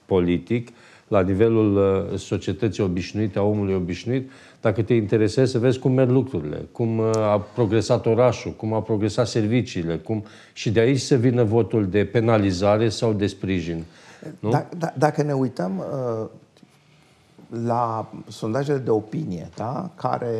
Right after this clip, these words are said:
Speaker 2: uh, îi întreabă pe electori în cine au încredere. Și o să vedem că politicienii locali, da, care au rezultate, sunt în topul încrederii. Chiar dacă ei sunt, poate din punct de vedere ideologic sau chiar și din punct de vedere al culturii,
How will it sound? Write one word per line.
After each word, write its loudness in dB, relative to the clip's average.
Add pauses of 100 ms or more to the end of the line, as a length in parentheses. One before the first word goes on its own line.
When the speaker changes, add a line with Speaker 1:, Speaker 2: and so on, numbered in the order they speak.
(460)
Speaker 2:
uh, -10
îi -6
întreabă -4
pe -8
electori -2
în -6
cine -6
au -4
încredere. -8
Și -20
o -12
să -8
vedem -4
că -8
politicienii -4
locali, 0 (1000)
da, -4 (280)
care 2
au 6
rezultate, -2
sunt -6
în -6
topul -6
încrederii. -2
Chiar -2
dacă -4
ei -6
sunt, -6 (560)
poate 2
din 2
punct 0
de 2
vedere 2
ideologic 4
sau -2
chiar 2
și -4
din -2
punct -4
de 2
vedere 2
al 4
culturii, 0